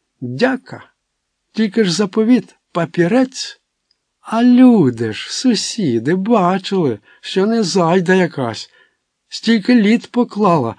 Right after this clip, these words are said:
доглядала. Всі підтвердять, хазяйкою тут була». Заспокойтеся.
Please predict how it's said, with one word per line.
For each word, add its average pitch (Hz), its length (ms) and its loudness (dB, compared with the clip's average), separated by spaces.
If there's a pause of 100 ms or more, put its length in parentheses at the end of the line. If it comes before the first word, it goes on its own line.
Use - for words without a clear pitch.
(140)
доглядала. 208 840 2 (640)
Всі 226 280 0
підтвердять, 185 800 0 (120)
хазяйкою 214 1120 0
тут 175 280 2
була». 180 400 0 (720)
Заспокойтеся. 113 1080 0